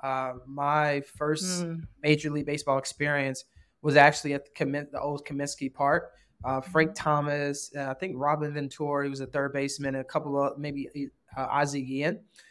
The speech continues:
Speaker 1: Um, they sponsored our Little League team to come
Speaker 2: Wow.
Speaker 1: to Comiskey Park.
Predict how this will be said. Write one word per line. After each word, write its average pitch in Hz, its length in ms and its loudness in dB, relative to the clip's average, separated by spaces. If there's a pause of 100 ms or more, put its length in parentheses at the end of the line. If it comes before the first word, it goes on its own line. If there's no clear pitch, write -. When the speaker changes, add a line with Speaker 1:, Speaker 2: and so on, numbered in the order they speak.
(200)
Speaker 1:
Um, 143 460 8
they 160 180 6
sponsored 165 640 4
our 135 180 2
Little 151 240 2
League 139 220 -2
team 135 420 -6
to 131 300 -4 (140)
come 147 320 2
Speaker 2:
Wow. 170 560 -2 (260)
Speaker 1:
to 160 80 4
Comiskey 151 400 4
Park. - 420 2